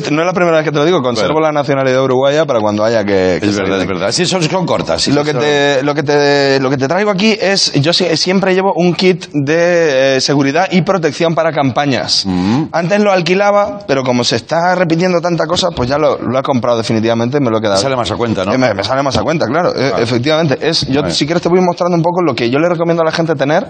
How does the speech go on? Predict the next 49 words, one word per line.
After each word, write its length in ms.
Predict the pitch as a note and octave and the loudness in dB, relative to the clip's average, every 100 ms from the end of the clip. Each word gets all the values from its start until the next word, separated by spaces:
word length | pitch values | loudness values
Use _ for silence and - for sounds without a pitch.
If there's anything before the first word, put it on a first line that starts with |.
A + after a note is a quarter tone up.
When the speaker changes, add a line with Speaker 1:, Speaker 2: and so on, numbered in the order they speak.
| - | -10
Speaker 2:
Vale. 380 | E2+ D#2+ F2 E3+ | -2 0 0 -2
Speaker 1:
A 60 | B2+ | -2
partir 340 | A#2+ A#2 C#3+ | -2 -2 0
de 80 | D#3+ | 0
mañana, 320 | E3 D#3+ F#3 | 0 -2 0
mañana 260 | E3 A#2 B2 | 0 0 0
podéis 180 | D#3 D#3+ | 0 0
ir 60 | |
a 40 | B2+ | 0
comprarlo 300 | G#2+ G#2+ G#2+ | 0 0 0
de 60 | |
esto 120 | G#2 G#2+ | -2 -2
en 60 | |
Speaker 2:
¿Quieres 160 | G#2+ A3 | 0 0
que 80 | A3+ | 0
te 120 | G3+ | 0
la 100 | G3 | 0
haga 160 | F#3 | 0
en 80 | F#3 | 0
euskera, 460 | F#3+ - A3+ F#3 A3 | 0 0 0 2 2
la 140 | G#3 | 2
maleta 340 | E3 F3+ G#3 F3+ | 0 0 0 -2
también? 300 | F3 G3+ - | -2 -2 -4
<laughs> 60 | G#3+ - G3 F#3+ E3+ F3 - - - - F4+ - - - - B2 | -4 -2 -2 -2 -4 -2 -2 -2 -2 -2 -4 -4 -4 -4 -4 0
Speaker 1:
Yo, 220 | D3 A3+ | 2 0
me 80 | G#3 | 0
hubiera 160 | E3+ A3 | 0 0
encantado 340 | A3+ A3+ A3+ | 0 0 0
ver 120 | A3+ A#3+ | 2 0
a 60 | |
Pirata 380 | F#3 D#3+ F3 G3+ | 0 2 2 2
mientras 260 | F#3 F3 D#3 | 0 -2 0
tú 100 | F3 | 0
hacías 380 | E3+ G3 F#3 F#3 | 0 2 2 2
este 180 | F3 | 2
acento, 400 | E3+ D#3+ F3+ F#3+ G#3+ | 0 2 0 2 2
a 200 | E3 D3+ | 2 0
Speaker 2:
No. 60 | |
Speaker 1:
Pirata 320 | D#3 E3+ F#3 | 0 0 0
diciendo, 360 | G3 F#3 E3+ D3 | 0 0 0 0
"Me 140 | C3 | 0
cago 320 | A2+ A2 A#2 C#3 | 0 0 0 0
en 100 | D#3+ | 2
Dios". 340 | E3 A2+ G#2+ | 2 2 2
Speaker 2:
De, 340 | G#2+ C3+ C#3+ C#3 | 2 0 0 0
de, 100 | C3 C#3 G2 | -2 -4 -2
Pirata 360 | C#3 B2+ B2+ | -2 -2 -4
está 200 | A2 F#2+ | -4 -2
ya. 340 | E2+ D2 C#2 | -2 0 0